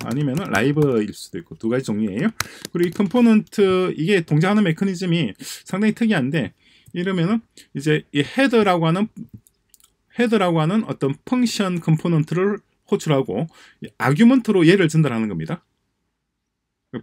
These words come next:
펑션 컴포넌트는 펑션이에요. 라이브 컴포넌트도,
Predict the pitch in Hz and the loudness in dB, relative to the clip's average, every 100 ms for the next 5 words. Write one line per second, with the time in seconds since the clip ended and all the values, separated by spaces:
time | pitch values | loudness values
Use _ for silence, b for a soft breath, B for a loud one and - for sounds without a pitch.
0 | - 214 208 - 185 160 143 131 - 151 | -4 0 0 0 0 2 2 -2 -2 0
1 | 156 139 131 113 240 226 143 98 131 113 | 0 -2 -4 -2 0 0 0 -2 -2 -4
2 | _ _ _ _ - - _ - 123 202 | _ _ _ _ -20 -20 _ -6 0 2
3 | 233 262 240 247 226 214 214 220 220 220 | 2 2 4 4 2 0 0 0 0 -2